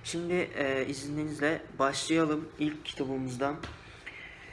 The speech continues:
Hatırlarsanız bu kitabı daha önce de size göstermiştim. Marcel Proust'un Albert'in Kayıp adlı romanı. Evet, e, bu kitap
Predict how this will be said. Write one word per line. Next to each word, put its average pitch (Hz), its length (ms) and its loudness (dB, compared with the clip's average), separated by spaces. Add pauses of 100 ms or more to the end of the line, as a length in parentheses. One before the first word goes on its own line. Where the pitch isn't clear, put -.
(560)
Hatırlarsanız 180 640 6
bu 170 80 0
kitabı 175 320 2
daha 170 200 8
önce 170 200 0
de 160 80 4
size 139 260 2
göstermiştim. 127 760 2 (300)
Marcel 139 480 4
Proust'un 151 460 0
Albert'in 135 680 2 (160)
Kayıp 139 380 2
adlı 120 480 -2 (200)
romanı. 123 460 2 (720)
Evet, 175 320 6
e, 135 640 4 (120)
bu 180 100 0
kitap 202 340 4